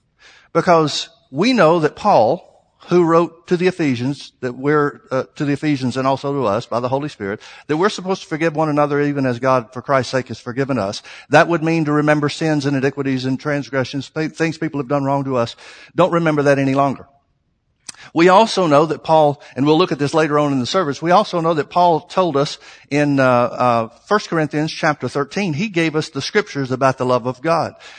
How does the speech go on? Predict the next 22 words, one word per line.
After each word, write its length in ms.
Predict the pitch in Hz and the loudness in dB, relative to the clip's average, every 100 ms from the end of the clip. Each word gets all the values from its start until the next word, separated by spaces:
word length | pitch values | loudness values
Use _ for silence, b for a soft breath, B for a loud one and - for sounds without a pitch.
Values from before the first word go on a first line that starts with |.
| B | B
about 220 | 120 143 | -2 2
how 100 | 139 | 2
the 100 | 135 | 2
love 220 | 131 151 | 4 2
of 120 | 143 131 | 2 0
God 200 | 139 135 | 2 4
always 340 | 139 151 135 | 4 2 -2
thinks 260 | 160 151 - | -4 -4 -6
the 60 | |
best 300 | 123 143 - | -2 0 -2
of 80 | 127 | -6
people, 320 | 143 143 147 | -8 -4 -2
doesn't 380 | 135 139 131 120 B B _ | 0 0 0 -6 B B _
take 240 | 185 185 | -4 -2
into 220 | 139 131 | -2 0
account 380 | 127 - 151 147 | -2 0 0 0
any 120 | 131 | 0
suffered 360 | 120 160 156 127 | -2 -2 -2 -2
wrongs 340 | 131 131 135 | 0 0 -2
and 140 | 110 101 | -6 -2
so 160 | 202 | -2
forth. 340 | 262 110 85 | -2 -6 -10